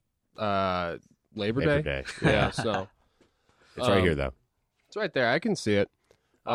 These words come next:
Speaker 1: Um,
Speaker 3: looking at it.
Speaker 1: you know, I was gonna ask personally from the ninety-nine video to the One for Horrible Life video. Um, you know,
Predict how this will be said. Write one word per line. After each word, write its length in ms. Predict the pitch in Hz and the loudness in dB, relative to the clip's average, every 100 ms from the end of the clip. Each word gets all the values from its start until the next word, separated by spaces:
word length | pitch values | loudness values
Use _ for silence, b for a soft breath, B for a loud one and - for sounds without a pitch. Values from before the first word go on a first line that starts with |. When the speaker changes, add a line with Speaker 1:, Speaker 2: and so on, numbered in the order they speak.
| 117 | 0
Speaker 1:
Um, 60 | |
Speaker 3:
looking 180 | 117 127 | 0 -6
at 140 | 117 113 | -10 -8
it. 60 | 131 | -4
Speaker 1:
you 60 | |
know, 40 | 107 | -2
I 160 | 131 | 2
was 140 | 247 202 | 2 2
gonna 180 | 170 139 | 2 2
ask 320 | 127 123 - | 2 0 -4
personally 540 | 151 143 - 127 120 113 | -4 -4 -4 -4 -2 -4
from 440 | - 120 113 110 | -4 -2 0 -2
the 60 | 107 | -2
ninety-nine 760 | 110 113 117 113 107 107 110 | 0 0 0 -2 -2 -2 -2
video 680 | 92 98 101 98 92 90 85 - | -4 -6 -4 -4 -4 -6 -10 -16
to 120 | 98 | -10
the 80 | 98 | -8
One 280 | 95 101 95 | -6 -6 -8
for 180 | - 95 | -8 -6
Horrible 400 | 104 101 90 92 | -4 -4 -4 -6
Life 260 | 92 95 - | -6 -6 -10
video. 500 | 90 87 87 80 82 _ _ _ _ _ _ _ _ - | -10 -8 -6 -8 -10 _ _ _ _ _ _ _ _ -8
Um, 580 | 90 87 85 80 80 - - | -6 -4 -6 -8 -12 -14 -4
you 100 | 117 | -2
know, 140 | 95 | -2